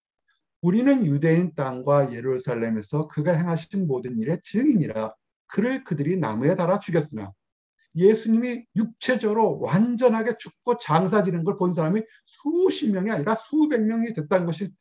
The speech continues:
알 수 있습니다. 그런데 하나님께서 도저히 인간으로 할 수 없는 것을 사흘 만에 다시 살리사 나타내시되,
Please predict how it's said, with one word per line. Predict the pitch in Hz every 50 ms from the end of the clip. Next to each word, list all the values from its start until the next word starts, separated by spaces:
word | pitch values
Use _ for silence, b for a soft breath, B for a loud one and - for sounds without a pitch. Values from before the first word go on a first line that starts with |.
| _ _
알 | - 135 139 139 160 170
수 | - - 262
있습니다. | 220 - 175 147 127 120 - - - b b b b b
그런데 | - 208 226 226 233 214 196 175 156 135 123 113 123 131 165 214 233 220 185 165 160 - _ _ _ _ _ _ _ _
하나님께서 | - 156 147 151 143 120 104 95 92 - 104 92 - - 160 151 160 127 104 - - _ _ _ _ _ _ _ -
도저히 | 107 98 95 113 135 147 139 131
인간으로 | 135 135 139 143 139 139 147 156 165 151
할 | 117 110
수 | - - - 110
없는 | 98 101 101 107 110 110
것을 | 104 101 - 170 160 - B B B B B B
사흘 | - - - - 226 233 226 220 220 214 196 175 165
만에 | 156 143 131 147 175 202 196 -
다시 | - - 147 143 165
살리사 | 160 - 131 113 107 101 - 143 151
나타내시되, | 175 151 110 101 101 - 110 107 101 101 - _ - -